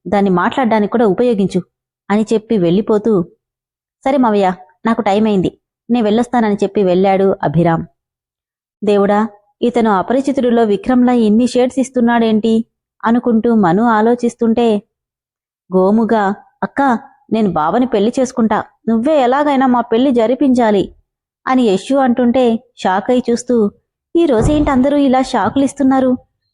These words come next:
అసలేం జరుగుతుంది ఇక్కడ? ఏంటక్క మాట్లాడవు? నా పెళ్లి చేస్తావా లేదా?"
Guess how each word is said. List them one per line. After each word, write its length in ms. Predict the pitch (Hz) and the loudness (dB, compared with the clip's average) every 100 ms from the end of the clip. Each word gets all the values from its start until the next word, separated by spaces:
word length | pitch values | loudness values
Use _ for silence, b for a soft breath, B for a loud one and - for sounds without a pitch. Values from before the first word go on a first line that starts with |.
| _ | _
అసలేం 420 | 311 302 240 247 294 | -2 0 2 2 2
జరుగుతుంది 440 | 320 311 311 302 | 0 0 0 0
ఇక్కడ? 380 | 302 311 311 302 _ _ _ _ _ _ _ - | 0 0 0 -2 _ _ _ _ _ _ _ -2
ఏంటక్క 500 | 220 254 320 311 294 | 0 2 2 0 0
మాట్లాడవు? 680 | 233 208 247 269 233 220 226 - | 0 0 0 0 2 2 -2 -4
నా 140 | 240 277 | -2 -2
పెళ్లి 420 | 269 254 320 311 - | 0 2 2 0 0
చేస్తావా 460 | 262 - 294 285 | 0 0 0 2
లేదా?" 440 | 247 247 240 208 | 2 2 0 -2